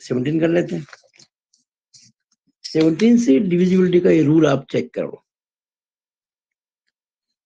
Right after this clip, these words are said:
कि जो once place पे डिजिट है, उसको पाँच से गुणा करेंगे, once place पे डिजिट को पाँच से गुणा करेंगे,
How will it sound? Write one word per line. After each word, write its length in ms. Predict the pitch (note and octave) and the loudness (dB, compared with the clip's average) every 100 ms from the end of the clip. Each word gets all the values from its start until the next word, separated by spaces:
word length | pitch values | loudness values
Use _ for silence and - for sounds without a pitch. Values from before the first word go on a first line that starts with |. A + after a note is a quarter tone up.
| _ _ - | _ _ -2
कि 120 | A3 | 0
जो 380 | F3+ A#3 A#3+ C4+ - | 2 2 2 0 -6
once 380 | A#3+ G3+ B3 | 0 0 0
place 320 | - A3 A3 - | 0 0 0 0
पे 100 | G#3+ | 0
डिजिट 320 | F3+ F#3+ C#3+ | 2 2 2
है, 80 | C#3+ | 0
उसको 260 | C#3 - | 0 -2
पाँच 240 | - C#3+ C3+ | -2 -4 -2
से 60 | |
गुणा 180 | A2+ G#2 | -4 -4
करेंगे, 340 | F2 E2+ D2+ - _ _ _ _ _ _ _ _ _ _ _ _ _ _ _ _ A2 | -8 -16 -20 -20 _ _ _ _ _ _ _ _ _ _ _ _ _ _ _ _ -4
once 260 | D3 G#3+ | 0 0
place 320 | - F3 E3 - | 0 0 0 0
पे 120 | F3+ | -2
डिजिट 260 | D3+ D#3 | 0 -2
को 140 | D3 - | 0 -2
पाँच 280 | - C3 B2 | -2 -8 -6
से 100 | A2+ | -6
गुणा 200 | G2 E2 | -6 -8
करेंगे, 420 | - - - | -12 -14 -18